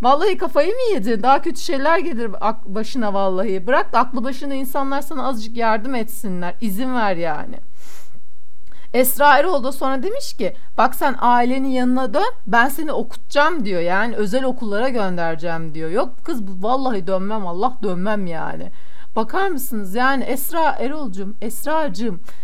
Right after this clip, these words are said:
e, ölü yatırım bu kız. Bu kızı sen şey yapma ya,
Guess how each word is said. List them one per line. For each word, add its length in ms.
e, 320
ölü 160
yatırım 420
bu 100
kız. 280
Bu 60
kızı 200
sen 240
şey 220
yapma 340
ya, 200